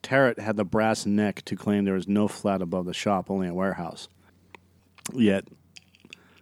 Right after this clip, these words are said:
the lady was able to describe in precise detail how it was decorated. Descriptions corroborated by other women he abused in the same <laughs> location. Two of those women independently contacted police following the Jimmy Savile scandal.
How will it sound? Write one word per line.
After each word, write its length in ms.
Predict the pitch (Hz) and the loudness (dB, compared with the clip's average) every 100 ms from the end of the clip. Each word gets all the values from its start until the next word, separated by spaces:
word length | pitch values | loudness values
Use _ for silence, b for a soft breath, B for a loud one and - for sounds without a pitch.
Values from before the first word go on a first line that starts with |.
| B - | B -4
the 120 | 107 | 0
lady 320 | 101 104 104 104 | 2 2 4 2
was 160 | 95 | 4
able 180 | 101 101 | 4 2
to 80 | 98 | 0
describe 500 | 90 - 107 101 101 | -4 -2 2 2 2
in 180 | 98 92 | 0 0
precise 380 | - - 180 196 | -2 2 4 4
detail 380 | 170 175 123 101 | 2 0 0 0
how 220 | 101 107 | 2 2
it 60 | |
was 180 | 107 101 | 2 0
decorated. 580 | - 175 - 98 80 78 B B B B B B B - | 2 0 0 -4 -6 -12 B B B B B B B -6
Descriptions 840 | 110 - 151 - 120 107 110 - | -4 2 2 4 4 4 2 0
corroborated 640 | - 113 113 113 107 101 | 2 4 4 4 4 4
by 100 | 98 | 2
other 240 | 98 107 113 | 2 4 4
women 220 | 107 104 | 4 4
he 140 | 95 | 4
abused 380 | 98 92 98 92 | 4 4 2 2
in 80 | 92 | -2
the 60 | 92 | -2
same 320 | - 101 101 | 0 2 2
<laughs> 0 | |
location. 640 | 101 - 113 117 - 85 _ _ b b b - | 0 0 0 0 -2 -10 _ _ b b b -4
Two 220 | - 147 | 4 8
of 60 | 135 | 8
those 160 | 127 | 6
women 220 | 113 120 113 | 6 4 4
independently 460 | 107 101 110 107 | 2 2 0 0
contacted 720 | 98 107 104 110 104 92 101 92 | 0 0 2 2 0 0 -4 -2
police 320 | 107 107 98 | 2 2 2
following 360 | - 101 98 | 0 0 0
the 80 | 92 | -2
Jimmy 260 | 92 104 98 | -2 0 0
Savile 400 | - 139 131 101 | 2 2 2 -2
scandal. 480 | - 101 90 - | -6 -8 -10 -12